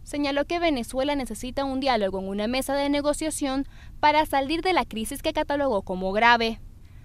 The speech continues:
Parolin manifestó que la situación es muy difícil y preocupante,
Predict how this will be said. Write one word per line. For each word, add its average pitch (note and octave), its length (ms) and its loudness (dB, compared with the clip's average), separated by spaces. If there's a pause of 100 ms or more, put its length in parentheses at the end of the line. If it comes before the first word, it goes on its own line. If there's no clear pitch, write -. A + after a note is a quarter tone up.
(300)
Parolin G3+ 460 0
manifestó A3 540 -2
que A#3 120 2
la A#3 100 4
situación B3 600 -4
es - 180 -8
muy F4 160 0
difícil D4 460 -2
y - 20 -6
preocupante, G3+ 920 -2